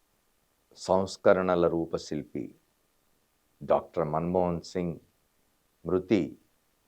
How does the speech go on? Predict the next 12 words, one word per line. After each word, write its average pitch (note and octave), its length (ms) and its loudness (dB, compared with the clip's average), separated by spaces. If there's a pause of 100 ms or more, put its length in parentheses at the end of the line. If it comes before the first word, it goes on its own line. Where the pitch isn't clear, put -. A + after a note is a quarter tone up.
(1000)
భారతదేశానికి E2+ 1000 0 (1800)
పెద్ద D2+ 240 -4
లోటు. D#2+ 500 0 (1800)
ఆయన F#2+ 340 0 (1300)
రాజకీయాలు E2 480 4
తెలిసినవాడు E2 580 0
కాదు, C2 280 -6 (1400)
రాజకీయాల్లో G2 760 6
ఎన్నడూ F2+ 500 0 (200)
క్రియాశీలకంగా F2 880 0
ఉన్నవాడు C#2+ 440 -10
కాదు. A#1 260 -16